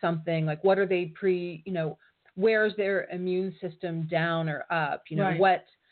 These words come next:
Speaker 1: uh, how is cancer going to manifest in their body? What cells are turned on and off, and how are they reacting to the aggravating chemicals? It's hard to say.
Speaker 2: Yeah.
Speaker 1: And I think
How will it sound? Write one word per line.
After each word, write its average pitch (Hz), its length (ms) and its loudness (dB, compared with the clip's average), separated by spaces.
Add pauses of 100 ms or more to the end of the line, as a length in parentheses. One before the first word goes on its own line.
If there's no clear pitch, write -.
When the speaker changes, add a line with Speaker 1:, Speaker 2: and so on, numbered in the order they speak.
(340)
Speaker 1:
uh, 160 400 -6 (220)
how 202 540 0
is 180 120 0 (160)
cancer 185 380 0
going 175 280 -2
to 175 120 -6
manifest 160 720 0 (320)
in 170 500 0
their 165 360 4
body? 156 460 0
What 190 260 2 (120)
cells 180 300 6
are 170 100 0
turned 165 300 -2
on 160 240 2
and 156 140 0
off, 160 380 -2
and 165 100 -6
how 170 140 -2
are 170 80 -2
they 165 140 -2
reacting 160 720 -2 (560)
to 160 320 2 (720)
the - 180 0
aggravating 165 880 2 (220)
chemicals? 160 560 -2
It's 185 120 -4
hard 233 280 4
to 220 80 -6 (140)
say. 160 400 2 (100)
Speaker 2:
Yeah. 247 300 -8
Speaker 1:
And 185 100 0
I 180 60 4
think 185 240 -6